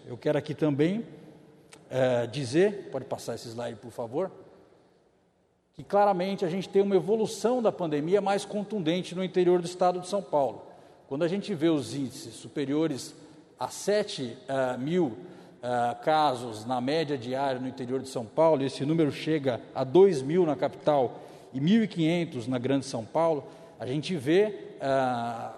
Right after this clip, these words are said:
a diferença nas regiões do estado de São Paulo. Portanto,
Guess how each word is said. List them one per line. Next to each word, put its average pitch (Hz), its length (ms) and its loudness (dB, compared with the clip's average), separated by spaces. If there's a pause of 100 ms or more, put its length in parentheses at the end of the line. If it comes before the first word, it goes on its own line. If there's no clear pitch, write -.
(120)
a 123 60 -8
diferença 151 460 -2
nas 180 260 4
regiões 170 380 2
do 165 60 -6
estado 170 280 2
de 170 60 -8
São 185 160 -6
Paulo. 123 260 -2
Portanto, 156 600 -6